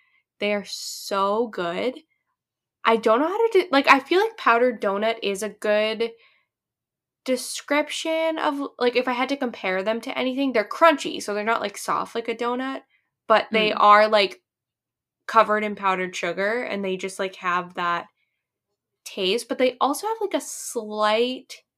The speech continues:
Speaker 1: spice to them. I don't know if there's, like, cinnamon in them or something, but, like, I get a hint of that.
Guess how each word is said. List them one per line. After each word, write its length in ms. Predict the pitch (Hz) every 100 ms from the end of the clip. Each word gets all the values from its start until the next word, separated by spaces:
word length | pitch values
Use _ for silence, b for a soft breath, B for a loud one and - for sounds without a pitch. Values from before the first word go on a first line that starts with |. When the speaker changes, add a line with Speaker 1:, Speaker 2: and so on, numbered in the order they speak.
| _ _ _ _ _ _
Speaker 1:
spice 840 | - - - 208 208 285 - -
to 120 | -
them. 180 | 339 339
I 100 | -
don't 100 | 240
know 80 | 311
if 80 | 320
there's, 160 | 302 269
like, 160 | 226
cinnamon 560 | - - 214 240 262 254
in 140 | 254
them 220 | 262 254
or 80 | 254
something, 800 | 254 262 254 254 262 254 254 254 b b b b
but, 120 | 226 220
like, 160 | 208
I 100 | 196
get 320 | 190 220 226 -
a 40 | 202
hint 360 | - 220 208
of 240 | 202 180 185
that. 400 | 175 175 226